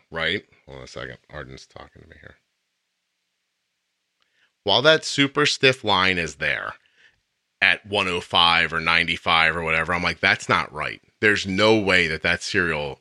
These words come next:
it, uh, this pre-bolus has not been alive in here long enough to, to hold back Fruit Loops and milk, even for fifteen minutes." So I'm like, "It's gonna go up." Oh, wait,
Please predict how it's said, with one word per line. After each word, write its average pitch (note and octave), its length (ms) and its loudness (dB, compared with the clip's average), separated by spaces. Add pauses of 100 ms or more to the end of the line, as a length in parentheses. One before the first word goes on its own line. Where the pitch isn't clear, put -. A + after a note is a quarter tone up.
it, G#2+ 160 -10
uh, G2+ 200 0
this G#2 220 2
pre-bolus F#2+ 520 -2
has F#2 120 -6
not F2+ 240 0
been F#2+ 80 0
alive E2 320 0
in D#2 80 -6
here E2 140 -2
long D2+ 300 -2
enough C2+ 280 -2
to, D2 160 -6 (100)
to F2+ 100 -6
hold E2+ 280 0
back D2+ 380 0
Fruit F2+ 260 -2
Loops D#2+ 240 -4
and B1 100 -10
milk, - 300 -8 (420)
even G2+ 280 2
for F#2 140 2
fifteen D#2+ 400 -2
minutes." A#1+ 220 -4
So E2 360 2 (400)
I'm G2+ 100 2
like, F#2 180 2
"It's G#2+ 220 0
gonna F#2 300 2
go D#2 220 2
up." B1+ 220 -2 (280)
Oh, G#2+ 100 6
wait, F2+ 220 2